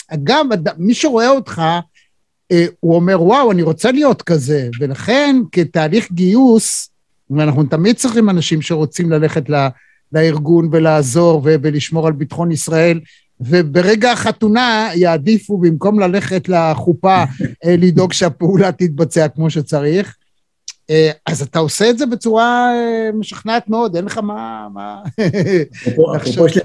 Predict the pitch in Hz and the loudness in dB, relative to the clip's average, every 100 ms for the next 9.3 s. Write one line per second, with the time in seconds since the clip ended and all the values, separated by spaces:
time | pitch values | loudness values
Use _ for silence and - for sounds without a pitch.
0 | - 127 117 120 190 160 135 143 - 123 | -4 -6 -4 -2 -2 0 -2 -4 -10 -8
1 | 110 143 147 139 143 123 107 - 131 120 | -2 0 2 0 2 0 0 -2 0 2
2 | 113 147 127 110 107 104 104 101 104 110 | 2 4 4 2 -2 -6 -12 -16 -20 -20
3 | - 101 - 117 113 110 127 127 127 113 | -20 -18 -14 -10 -10 0 0 2 2 4
4 | 120 147 117 110 - _ _ _ _ _ | 4 2 -2 -12 -18 _ _ _ _ _
5 | _ _ _ _ _ 95 113 117 113 113 | _ _ _ _ _ -6 2 4 4 4
6 | 113 113 110 170 156 - 175 175 165 - | 4 4 2 0 0 0 2 2 2 -2
7 | - - 202 190 185 147 147 151 151 147 | -4 -2 0 2 2 0 0 2 2 2
8 | 147 139 139 135 131 147 147 147 139 - | 2 2 2 0 0 0 0 0 0 -2
9 | 202 190 190 | 0 4 4